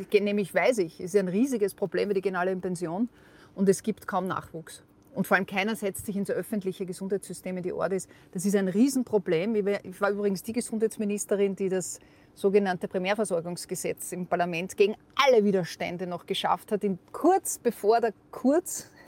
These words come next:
<laughs> die Neuwahlen damals ausgerufen hat, zweitausendsiebzehn, siebzehn, ja, ähm, noch durchgebracht hat. Und das ist wichtig, weil diese Gruppenpraxen, äh, äh, nehmen einen extremen Gesundheitsversorgungsauftrag wahr, gerade in der ländlichen Region.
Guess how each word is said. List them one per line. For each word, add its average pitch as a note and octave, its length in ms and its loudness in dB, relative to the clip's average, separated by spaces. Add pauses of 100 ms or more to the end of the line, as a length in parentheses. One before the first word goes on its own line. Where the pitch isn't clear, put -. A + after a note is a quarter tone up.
(160)
<laughs> - 840 -16
die A3+ 100 6
Neuwahlen G#3 380 4
damals E3 280 -2
ausgerufen F3 560 -6
hat, F3+ 200 -2
zweitausendsiebzehn, F3 800 -4 (400)
siebzehn, B3+ 400 -6 (640)
ja, F#3+ 240 0 (360)
ähm, G#3 560 2 (120)
noch G3 220 -2
durchgebracht G3+ 680 -2
hat. A3 100 2
Und G3 140 -4
das G3 80 -4
ist F#3+ 160 -8
wichtig, G3 420 -4 (200)
weil F#3+ 100 -4
diese F#3+ 220 0
Gruppenpraxen, - 1040 -4 (280)
äh, G3 300 4 (600)
äh, G3+ 140 2
nehmen G#3+ 340 2
einen G#3 200 -2
extremen G3+ 960 2
Gesundheitsversorgungsauftrag E3+ 1700 -4
wahr, D#3 240 2
gerade F3 400 -4
in F3 80 -6
der E3+ 100 -8
ländlichen D#3+ 440 -12
Region. D#3+ 440 -12